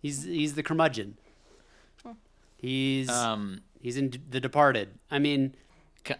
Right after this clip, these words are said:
Speaker 2: can we
Speaker 1: he
Speaker 2: pause here for a second? I can say one of my movies, or you got some more shit
Speaker 1: Yeah,
Speaker 2: to
Speaker 1: yeah,
Speaker 2: say?
Speaker 1: no. Jump in.
Speaker 2: So I watched a movie called Thief. I never seen this movie, Thief.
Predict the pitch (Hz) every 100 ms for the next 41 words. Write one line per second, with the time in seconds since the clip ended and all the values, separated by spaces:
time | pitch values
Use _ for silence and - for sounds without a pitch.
0 | 135 - 139 - 135 139 143 135 135 117
1 | 120 113 123 104 104 98 92 - 101 95
2 | 92 95 107 110 120 101 95 92 90 87
3 | 104 87 98 214 247 233 117 - - -
4 | - 117 120 120 101 - 117 117 127 127
5 | 117 113 95 - - 185 107 - - -
6 | _ 113 107 101 113 120 - - 110 95
7 | 95 - _ - - 143 - -